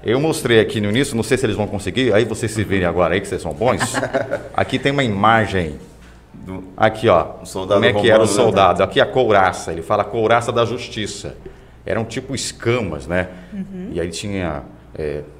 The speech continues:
Speaker 1: parte de metal também, e aquilo servia pra proteger a pessoa de qualquer ataque do inimigo, das espadas e tudo mais. Então, ele diz, "cingindo-vos dessa justiça que ele falou aqui, que é a justiça de Cristo."
Speaker 2: Uhum.
Speaker 1: O diabo,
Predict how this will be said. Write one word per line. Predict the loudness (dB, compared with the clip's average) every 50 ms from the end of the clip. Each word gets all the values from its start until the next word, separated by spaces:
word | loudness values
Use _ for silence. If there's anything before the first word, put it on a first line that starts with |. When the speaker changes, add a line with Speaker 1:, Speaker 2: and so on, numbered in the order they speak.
| -18 -18 -18 -4 -2
Speaker 1:
parte | -2 -2 -2 -6
de | -8 -6 -4
metal | -4 -4 -2 0 0 0 0 -2
também, | -6 -8 -2 0 0 0 0
e | -2
aquilo | -4 -4 -6 -6
servia | -4 -4 0 0 0 2
pra | 2 0 0
proteger | 0 -4 -6 -2 -2 0 0 0 -2 -2 -2 -2
a | -2
pessoa | -2 -4 -8 -8 -4 -2 0 0 0
de | 0 -2
qualquer | -2 -2 0 -2 -4 -4
ataque | 0 0 0 0 0 -2
do | -6 -6
inimigo, | -6 -6 -6 -6 -6 -6 -2 0
das | 0 0 0
espadas | -2 -6 -8 -2 0 2 2 2 2 2 0
e | 0
tudo | 0 0 -4 -2 -2
mais. | -2 -2 -2 -2 -4 -2
Então, | -2 -2 -2 -2 -6 -12 -18 -20 -20 -16 -6
ele | -4 -2 0
diz, | 0 -2 -2 -2 -8 -14 -16 -20 -20 -18
"cingindo-vos | -14 -12 -4 -2 2 4 4 4 4 2 2 2 2 2 2 4 4 2 2 2 0 0 -2 -4 -8 -8 -8 -10 -10 -14 -18 -20 -20 -20 -20 -2
dessa | 2 4 4 4 4 2 0 0
justiça | 0 -2 -4 -6 -6 -4 -2 -2 -2 -2
que | -6 -4 -2 -2
ele | -2 -2
falou | 0 -2 -2 0 0 0 0 0 -2
aqui, | -4 -4 -6 -6 -6 -6 -10 -14 -18 -20 -20 -20 -20 -20 -20 -8 0
que | 2 2
é |
a |
justiça | 2 2 -4 -2 -2 -4 0 2 2 2
de | 2 -2
Cristo." | -4 -6 -6 -4 -4 -4 -6 -6 -8 -10 -6 -4 -2
Speaker 2:
Uhum. | -2 -2 -4 -8 -12 -14 -18 -20 -20 -20 -20 -20 -20 -20 -10 -8
Speaker 1:
O | -8
diabo, | 0 2 2 4 4 4 2 0 -4 -6 -6 -8